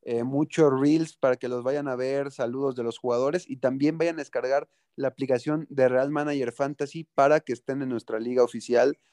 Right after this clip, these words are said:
Recordar que el Fantasy es, eh, pues,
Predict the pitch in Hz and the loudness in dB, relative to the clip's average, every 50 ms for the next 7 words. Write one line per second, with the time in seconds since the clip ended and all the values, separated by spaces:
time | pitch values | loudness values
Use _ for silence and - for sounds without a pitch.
0 | _ _ _ - 120 110 - 113 113 113 120 123 123 - 123 117 - 127 117 123 | _ _ _ -4 -4 0 4 4 4 6 4 4 2 2 -4 -2 0 -2 -2 0
1 | - 123 123 - 147 160 170 - _ _ _ _ _ _ - 123 120 131 127 - | 0 -2 -2 -2 -6 -6 -6 -6 _ _ _ _ _ _ -2 0 0 0 0 -4
2 | - - - _ _ _ _ - - - 117 117 113 110 110 107 107 104 101 98 | -16 -18 -20 _ _ _ _ -12 -4 0 2 4 6 6 6 6 6 4 2 -2
3 | _ - 110 110 104 - - - - - - - | _ 2 4 4 4 2 -2 -16 -16 -16 -18 -20